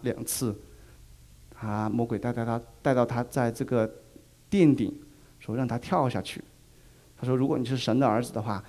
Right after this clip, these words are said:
神会吩咐他的使者，就他的天使会拖住你，就说你跳下去绝对没有事儿。”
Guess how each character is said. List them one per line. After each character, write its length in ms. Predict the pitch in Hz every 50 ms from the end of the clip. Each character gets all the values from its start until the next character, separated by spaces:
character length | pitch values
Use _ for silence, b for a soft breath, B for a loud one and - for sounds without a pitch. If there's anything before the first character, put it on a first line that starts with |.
| b b
神 260 | - - - - 117 123
会 240 | - - 139 127
吩 240 | 120 - - 147 151
咐 240 | 151 - - 143 -
他 160 | - - 143
的 80 | 131 127
使 320 | 123 - - - 110 120
者， 200 | 117 - - - - - - - -
就 60 | -
他 140 | - - 113
的 80 | 110
天 200 | - - 127 127
使 100 | 123 -
会 120 | 117 113 110
拖 260 | 110 - - 147 147
住 120 | 147 - 143
你， 120 | 123 98
就 120 | - -
说 140 | 113 120 147
你 80 | - -
跳 160 | - - 180
下 80 | 156 135
去 140 | - 139 120
绝 140 | - 147 135
对 100 | 156 147
没 80 | 127
有 140 | 123 131 123
事 160 | 117 - 135
儿。” 80 | 117